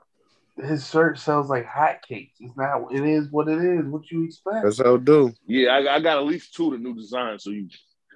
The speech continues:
Speaker 3: them shits
Speaker 2: Bruh.
Speaker 3: go. And them shits is hard. Because,
Speaker 2: Since he
Speaker 3: yo,
Speaker 2: got
Speaker 3: you
Speaker 2: back, I got every fucking shirt.
Speaker 3: And then we
Speaker 1: Almost.
Speaker 3: wear them shits in public, people be like, "What's that? Yo, that shit fire."
Speaker 1: Yeah, bro. That, that Roman, them Roman shirts, them bloodline shirts,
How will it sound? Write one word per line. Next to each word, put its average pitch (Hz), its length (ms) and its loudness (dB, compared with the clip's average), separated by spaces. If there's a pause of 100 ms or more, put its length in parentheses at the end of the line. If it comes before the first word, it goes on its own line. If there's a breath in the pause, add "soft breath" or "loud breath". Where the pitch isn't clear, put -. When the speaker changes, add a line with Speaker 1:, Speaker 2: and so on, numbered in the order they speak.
(160)
Speaker 3:
them 104 80 -8
shits 110 260 4
Speaker 2:
Bruh. 90 40 -4
Speaker 3:
go. 120 300 6
And 123 80 6
them 139 80 8
shits 160 220 4
is 143 120 0
hard. 151 380 4 (320 soft breath)
Because, 160 280 6
Speaker 2:
Since - 20 2
he 170 120 8
Speaker 3:
yo, 117 40 4
Speaker 2:
got 117 260 6
Speaker 3:
you 131 120 2
Speaker 2:
back, 170 240 6 (840)
I 139 80 -4
got 98 220 -2
every 123 240 0
fucking 107 340 -6
shirt. 98 300 -2 (1600)
Speaker 3:
And 135 160 0
then 147 120 6
we 156 100 6
Speaker 1:
Almost. 175 80 4
Speaker 3:
wear 175 180 8
them 165 80 2
shits 160 220 -4
in 139 80 -2
public, 185 420 4
people 202 220 -8
be 185 80 2
like, 165 100 -2
"What's - 380 -8
that? 247 340 -4
Yo, 165 100 -2
that 202 140 -2
shit 190 240 -2
fire." 226 640 2 (1080)
Speaker 1:
Yeah, 110 400 -10
bro. 104 400 -6 (560)
That, 117 280 0
that 135 140 6
Roman, 131 460 2
them 139 180 -2
Roman 143 260 2
shirts, 127 380 0
them 151 180 -2
bloodline 143 600 2
shirts, - 360 -8